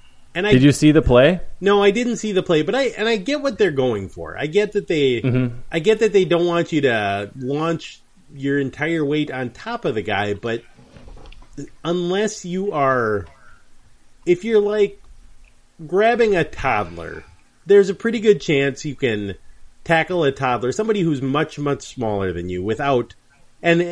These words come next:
Speaker 1: you'll have some control over both people's bodies as you're tackling them.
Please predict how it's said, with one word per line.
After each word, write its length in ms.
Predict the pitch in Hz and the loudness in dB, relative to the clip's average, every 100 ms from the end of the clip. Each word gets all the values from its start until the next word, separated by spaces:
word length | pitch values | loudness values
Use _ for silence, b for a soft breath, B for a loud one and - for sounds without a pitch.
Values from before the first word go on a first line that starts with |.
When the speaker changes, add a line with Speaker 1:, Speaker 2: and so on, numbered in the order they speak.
| 196 | -6
Speaker 1:
you'll 260 | 202 220 220 | -2 2 2
have 120 | 202 | 2
some 260 | - 240 | 0 0
control 440 | 208 208 - 180 160 | 2 0 2 0 2
over 240 | 135 127 | 2 0
both 420 | 113 120 131 - | 0 2 2 2
people's 360 | - 139 117 98 | -4 -4 -2 -2
bodies 480 | 101 98 87 85 82 | 0 0 -2 -8 -10
as 400 | 90 107 101 98 | -10 -6 -6 -6
you're 340 | 101 95 95 | -4 -4 -4
tackling 520 | 85 117 95 87 80 80 | -4 -6 -6 -8 -16 -16
them. 180 | - | -20